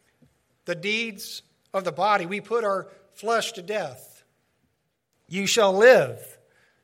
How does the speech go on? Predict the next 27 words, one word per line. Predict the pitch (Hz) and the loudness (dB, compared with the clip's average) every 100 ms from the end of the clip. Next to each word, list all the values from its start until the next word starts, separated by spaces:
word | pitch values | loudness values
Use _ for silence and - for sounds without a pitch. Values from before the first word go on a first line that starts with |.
| _ | _
Scripture | - 180 156 - | -10 -6 -6 -8
says. | 131 151 127 113 - - - _ _ _ _ _ _ _ _ _ _ _ _ _ _ | -8 -8 -8 -8 -8 -8 -12 _ _ _ _ _ _ _ _ _ _ _ _ _ _
"For | - 160 | -2 0
as | 151 | 2
many | 202 202 | 0 2
as | 190 175 | 2 0
are | 165 160 | -4 0
led | 170 196 202 | 2 4 2
by | 170 170 | 0 -2
the | 175 | -4
Spirit | - 202 175 | -2 -2 0
of | |
Elohim, | 180 180 170 208 185 160 - - _ _ _ | 0 -2 -2 -2 -2 -6 -12 -20 _ _ _
they | 165 196 185 | -4 -2 -2
are | 180 202 175 160 151 - _ | 0 2 2 -4 -8 -20 _
the | - 160 | -12 -10
sons | - 220 185 170 156 - - _ _ _ _ | -6 -4 -4 -6 -10 -10 -14 _ _ _ _
of | 160 | -2
Elohim." | 180 170 151 190 147 120 113 _ _ _ _ _ _ _ _ _ _ | 0 0 -2 -4 -6 -12 -18 _ _ _ _ _ _ _ _ _ _
What | 220 | 0
do | 233 | 2
we | 202 | 0
find | - 196 190 | 0 2 0
here? | - 135 127 | -4 -12 -14
Well, | 139 143 | -16 -2
Paul | - 226 214 170 156 - | 8 10 10 8 0 -10
speaks | - - 330 220 214 - - | -10 -8 -6 -6 -8 -12 -12